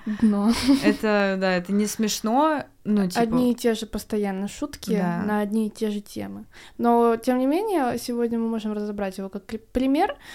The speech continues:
Speaker 1: А, в женском стендапе постоянно шутят насчет мужчин, о том, что они какие-то там козлы и какие-то там не такие. И, ну, это же тоже влияет и формирует определенный род мышления.
Speaker 2: Да, то есть у слушателей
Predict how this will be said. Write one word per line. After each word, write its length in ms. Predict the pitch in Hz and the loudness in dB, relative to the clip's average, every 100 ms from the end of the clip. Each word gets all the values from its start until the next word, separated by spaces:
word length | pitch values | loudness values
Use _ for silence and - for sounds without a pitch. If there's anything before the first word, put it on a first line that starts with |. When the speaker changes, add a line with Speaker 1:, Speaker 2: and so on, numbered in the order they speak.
| - | -16
Speaker 1:
А, 440 | - 208 208 202 202 | -6 -2 0 -2 -4
в 40 | 214 | -2
женском 360 | 240 254 247 226 | -2 0 -2 -4
стендапе 560 | - 233 233 294 349 | -4 -4 0 0 -2
постоянно 880 | - 247 240 - 220 202 185 180 185 175 | -4 -4 -4 -2 -2 -2 -4 -6 -8 -8
шутят 400 | - 269 262 247 | -6 -4 -4 -6
насчет 420 | 190 - 185 185 | -8 -8 -10 -6
мужчин, 420 | 190 - - 311 466 - | -8 -8 -6 -4 -4 -8
о 120 | 208 | -8
том, 200 | 214 214 | -6 -6
что 160 | 202 214 | -6 -6
они 140 | 208 | -6
какие-то 320 | 202 - 196 | -8 -10 -12
там 200 | 196 190 | -10 -10
козлы 500 | 190 202 226 320 392 370 - | -8 -4 -2 -2 -2 -6 -12
и 400 | 220 220 220 214 208 | -6 -4 -4 -6 -8
какие-то 340 | 208 220 214 | -8 -8 -8
там 220 | - 208 | -4 -2
не 60 | 208 | -2
такие. 480 | 202 202 - 190 190 - - - | -2 -8 -8 -8 -8 -12 -20 -8
И, 280 | 202 196 196 | -4 -2 0
ну, 160 | 196 220 | 2 4
это 200 | 226 254 | 2 4
же 140 | 247 | 2
тоже 300 | 233 294 330 | 8 8 8
влияет 600 | 247 226 233 277 262 208 | 4 4 6 6 6 4
и 40 | 208 | -2
формирует 560 | - 202 208 233 262 | 0 0 2 2 0
определенный 400 | 208 202 208 208 | -4 -6 -2 -2
род 160 | 202 202 | -4 -4
мышления. 560 | 196 - 196 185 180 185 - - | -6 -4 -4 -2 -2 -6 -10 -4
Speaker 2:
Да, 260 | 196 185 | 0 2
то 100 | 180 | 2
есть 180 | 185 180 | -2 -4
у 20 | 190 | -8
слушателей 840 | - 226 - 277 - 196 180 175 | -2 -2 0 -4 -2 0 0 -4